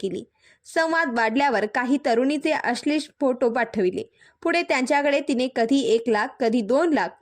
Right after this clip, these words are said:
तर कधी पाच लाख रुपये अशी एकूण दहा लाखांची मागणी केली. काही दिवसानंतर आमदार पाटील यांनी त्या महिलेला त्रास वाढल्याने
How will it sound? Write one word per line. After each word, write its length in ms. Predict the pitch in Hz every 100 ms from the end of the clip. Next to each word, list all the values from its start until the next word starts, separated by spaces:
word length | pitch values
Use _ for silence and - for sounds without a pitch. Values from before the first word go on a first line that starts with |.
| -
तर 100 | 233
कधी 280 | 240 240 277
पाच 380 | - 220 277
लाख 180 | 302 240 247
रुपये 260 | 233 240 262
अशी 240 | 247 269
एकूण 320 | 269 254 277 247
दहा 280 | 208 214
लाखांची 460 | 214 220 233 226 277
मागणी 380 | 262 208 214 254
केली. 360 | - 185 - - _ - -
काही 180 | 294 302
दिवसानंतर 760 | 277 294 381 359 247 202 196 -
आमदार 280 | 240 254 269
पाटील 440 | 262 233 320 302
यांनी 240 | 269 240 269
त्या 100 | 254
महिलेला 520 | 226 220 269 311 220
त्रास 440 | 208 - 233 247 247
वाढल्याने 500 | 208 220 269 247